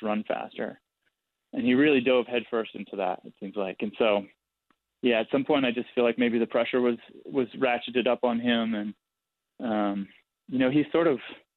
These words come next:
waded into these gray areas, 'cause a lot of these are gray areas. You know, they're not outright, uh, illegal. Some of the substances a doctor would prescribe you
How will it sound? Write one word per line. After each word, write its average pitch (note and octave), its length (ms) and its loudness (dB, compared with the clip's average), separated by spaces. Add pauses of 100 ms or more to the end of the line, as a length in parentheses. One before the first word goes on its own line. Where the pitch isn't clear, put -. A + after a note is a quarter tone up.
(580)
waded B2+ 320 4
into C3 260 0
these A2+ 240 2 (400)
gray C3 260 2
areas, C3 420 2
'cause B2+ 140 -6
a C#3+ 40 -2
lot E3+ 180 2
of D#3 60 2
these C3+ 160 0
are C#3 160 2
gray A#2+ 240 2
areas. A#2 400 0 (100)
You A2 60 -6
know, A2 100 -4
they're A2+ 120 -2
not B2 220 -2
outright, A2 520 0 (480)
uh, G#2+ 280 -2
illegal. A#2 680 2
Some C3+ 120 2
of C3 60 4
the A#2+ 140 2
substances A#2+ 520 -2
a A2+ 80 2
doctor C3 380 0
would A2 140 -2
prescribe B2+ 440 -2
you A2 140 2